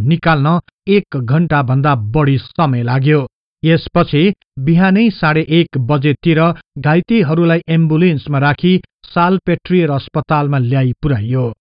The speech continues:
अस्पतालमा पुर्याउने बित्तिकै डायनालाई आकस्मिक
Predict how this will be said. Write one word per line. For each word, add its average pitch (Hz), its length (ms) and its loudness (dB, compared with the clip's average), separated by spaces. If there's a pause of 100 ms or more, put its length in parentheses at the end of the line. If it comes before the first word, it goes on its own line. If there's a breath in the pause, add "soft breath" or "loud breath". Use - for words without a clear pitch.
(260)
अस्पतालमा 240 760 0
पुर्याउने 208 460 2 (140)
बित्तिकै 180 500 -2 (140)
डायनालाई 202 680 0
आकस्मिक 185 500 -2